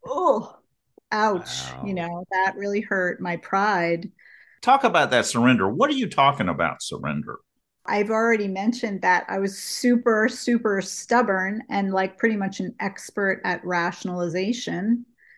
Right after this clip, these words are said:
Speaker 1: I really had to be brought to my knees. And a lot of people are blessed by having a very intense emotional, um, and sometimes financial and, you know,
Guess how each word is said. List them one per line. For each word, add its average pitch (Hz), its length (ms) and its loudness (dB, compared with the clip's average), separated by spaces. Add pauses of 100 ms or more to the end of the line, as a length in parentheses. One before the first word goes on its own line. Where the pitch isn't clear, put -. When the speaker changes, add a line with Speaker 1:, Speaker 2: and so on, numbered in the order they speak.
(400)
Speaker 1:
I 247 100 6
really 294 680 6
had 285 360 0
to 277 100 0
be 240 160 0
brought 220 380 -4
to - 100 -4
my 208 180 -2
knees. 165 800 -6 (120)
And 220 160 6
a 226 60 8
lot 233 380 8
of 339 220 0
people 294 580 -2
are 196 220 0
blessed 208 880 0
by 190 640 4
having 208 800 2
a 196 160 -2 (160)
very 269 560 6
intense 233 640 2
emotional, 208 960 -2 (480)
um, 196 280 0
and 196 180 -2
sometimes 208 640 -4
financial 208 840 -2
and, 196 340 -2
you 202 100 -2
know, 190 440 -4